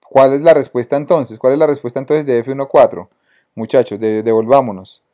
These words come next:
Devolvámonos. Menos dos Q por cinco Q. ¿Cuánto da menos dos por cinco? Da menos diez.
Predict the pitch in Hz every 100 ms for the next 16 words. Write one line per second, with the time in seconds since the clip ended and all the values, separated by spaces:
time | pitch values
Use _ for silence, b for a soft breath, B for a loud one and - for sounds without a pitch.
0 | _ _ _ _ _ 123 123 143 123 95
1 | - _ _ - 147 185 202 190 180 151
2 | 220 240 - 220 139 - 139 135 185 190
3 | 190 226 240 269 - _ _ _ _ -
4 | 185 180 214 220 214 185 170 170 196 190
5 | 202 139 - 85 _ _ _ _ - 147
6 | 151 175 151 117 117 151 175 - - -
7 | _ _ _ _ _